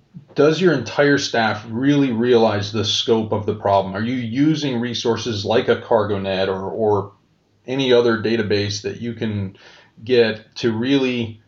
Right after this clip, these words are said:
make sure that your entire staff that's involved in the movement of freight is aware of the problem? Once they're aware of the problem,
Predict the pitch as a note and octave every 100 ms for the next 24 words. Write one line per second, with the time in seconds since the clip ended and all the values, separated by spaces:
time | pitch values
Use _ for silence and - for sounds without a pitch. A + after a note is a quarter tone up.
0 | _ _ _ _ _ _ _ - A2+ A#2
1 | C3 D#3 D#3 - C3 B2 A#2+ A#2 G2 B2+
2 | C3+ C#3 A2 C#3 C3 A#2 - G#2+ G#2 G#2
3 | G#2 - G#2 A2 G2+ G#2 A2+ A2+ A2 F#2+
4 | A#2 C#3 C#3+ B2 G#2+ G#2 G2 G2 F#2+ A#2+
5 | G#2 G#2 A2+ B2+ A2 G2+ - F#2+ F#2+ F#2+
6 | F#2+ - A#2+ F#3 G#3+ E3+ C3 G#2+ A2 A#2+
7 | A#2 G#2+ G2+ G#2+ G2 G2 F#2+